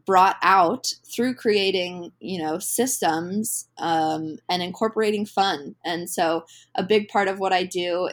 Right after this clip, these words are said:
is, you know, one, creating efficient systems that support, um, you know, feedback systems. And I think a lot of what we see in business are these, you know,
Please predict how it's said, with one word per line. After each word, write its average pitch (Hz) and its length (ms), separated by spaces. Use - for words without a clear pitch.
is, 170 580
you 170 120
know, 151 380
one, 175 400
creating 185 500
efficient 185 520
systems 254 560
that 170 240
support, 196 640
um, 151 500
you 196 180
know, 151 100
feedback 226 680
systems. 151 880
And 160 480
I 170 80
think 185 220
a - 20
lot 185 240
of 180 220
what 196 220
we 190 100
see 196 220
in 190 80
business 175 380
are 165 120
these, 160 440
you 76 120
know, 71 320